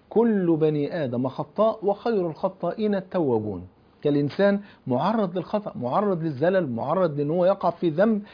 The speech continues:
لكن المؤمن يسارع دائمًا إلى التوبة،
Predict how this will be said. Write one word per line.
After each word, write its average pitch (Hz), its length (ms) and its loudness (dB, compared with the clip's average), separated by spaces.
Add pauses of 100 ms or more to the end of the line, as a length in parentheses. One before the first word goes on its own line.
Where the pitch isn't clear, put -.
(140)
لكن 214 460 2 (300)
المؤمن 160 640 2
يسارع 175 480 -4
دائمًا 147 380 0
إلى 147 240 -2
التوبة، 185 440 2